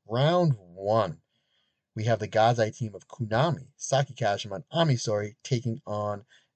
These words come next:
the Stars team of Hazuki, Hanan, and Saida.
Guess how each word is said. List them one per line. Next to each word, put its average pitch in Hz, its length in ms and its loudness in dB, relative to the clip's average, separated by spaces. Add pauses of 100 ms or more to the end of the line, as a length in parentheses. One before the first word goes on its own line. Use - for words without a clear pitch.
(120)
the 104 140 -8
Stars 151 360 0
team 107 280 -6
of 135 240 4
Hazuki, 131 680 -2 (520)
Hanan, 156 560 2 (180)
and 104 340 -2
Saida. 110 880 0